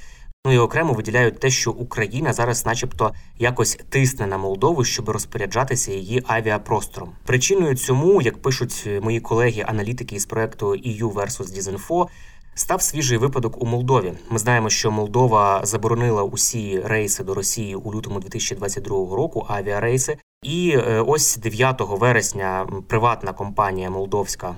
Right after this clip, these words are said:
м, із назвою, е, Air Moldova оголосила, що хоче відновити польоти до Москви із першого жовтня. Ну і через кілька днів Національне управління цивільної авіації Молдови оголосило про заборону будь-яких польотів до Росії, посилаючись на аеронавігаційну безпеку.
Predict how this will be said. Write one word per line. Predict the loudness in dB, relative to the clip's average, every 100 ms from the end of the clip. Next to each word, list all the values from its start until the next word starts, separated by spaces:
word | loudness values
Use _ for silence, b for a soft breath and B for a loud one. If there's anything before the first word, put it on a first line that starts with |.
| -12 -12
м, | -8 -6
із | -4 0
назвою, | 0 0 0 0 -2 -4 -6 -2
е, | 0
Air | 0 0
Moldova | -4 -2 0 0 -2
оголосила, | -4 -4 0 0
що | 0 -2
хоче | -2 -2 -2
відновити | -2 0 2 2 2 0 0
польоти | 0 0 0 0
до | -2 -2
Москви | 0 -4 -2 2 2 2 B B
із | -6 0
першого | 0 2 0 0 0
жовтня. | 2 0 0 -10 -12 -14 _ _ _ -6
Ну | 0
і | 2
через | 4 2 2
кілька | 0 -2 -2
днів | 2 2 2 2
Національне | 0 2 2 4 2
управління | 0 -2 0 -2
цивільної | -2 -2 -2 -2 -2
авіації | 0 2 2 0 0 2 2 0 -4
Молдови | -4 2 2 4
оголосило | 0 0 -2 -2 0 0 2
про | 2
заборону | 2 2 2 2 2 0
будь-яких | 0 -2 -2 -4 -4
польотів | -2 0 0 0
до | 0
Росії, | 0 0 0 -2
посилаючись | -4 0 2 2 0 -2
на | 0 0
аеронавігаційну | 0 0 0 -2 -4 -4 -4 -2 0
безпеку. | 0 -2 -4 -6